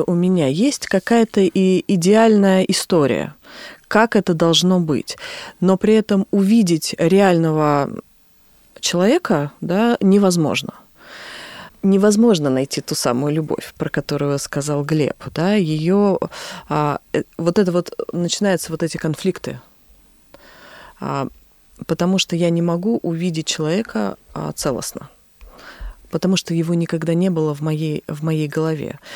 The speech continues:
Почему важно в том числе и разрушение некого иде-, идеала? То есть, а что значит разрушение? Это не просто, м, бунт, да? Это когда на самом деле, да, я могу и поругаться, я могу и там ещё как-то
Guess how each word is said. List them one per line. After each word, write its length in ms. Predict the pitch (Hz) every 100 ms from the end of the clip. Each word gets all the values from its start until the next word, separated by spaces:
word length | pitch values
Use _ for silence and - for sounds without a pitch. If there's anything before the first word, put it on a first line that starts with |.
| - -
Почему 360 | - - 196
важно 360 | 208 196 190 180
в 60 | -
том 200 | 175 160
числе 400 | - - 180 196
и 200 | 180 160
разрушение 760 | 160 160 165 - 214 170 151
некого 460 | 151 156 - 147 147
иде-, 280 | 143 165 156 _ _ -
идеала? 460 | 151 175 220 294
То 140 | 202 175
есть, 240 | 139 - - -
а 80 | 147
что 180 | - 240
значит 360 | 196 - -
разрушение? 760 | - 165 175 180 - 175 139 135
Это 320 | 151 - 156 - - - -
не 80 | 165
просто, 760 | - 226 277 - 220 196 180 156 -
м, 320 | 180 50 139 -
бунт, 460 | 170 180 165 - -
да? 320 | 113 156 196 - - -
Это 80 | -
когда 240 | - 180
на 80 | 185
самом 260 | 175 254 269
деле, 220 | 202 190 165
да, 100 | 160
я 180 | 143 185
могу 320 | 190 165 185
и 80 | 190
поругаться, 600 | - 185 143 175 - 175
я 160 | 151
могу 420 | 175 165 151 175 175
и 260 | 170 156
там 240 | 147 143 139
ещё 280 | 143 202 233 - -
как-то 400 | 190 175 -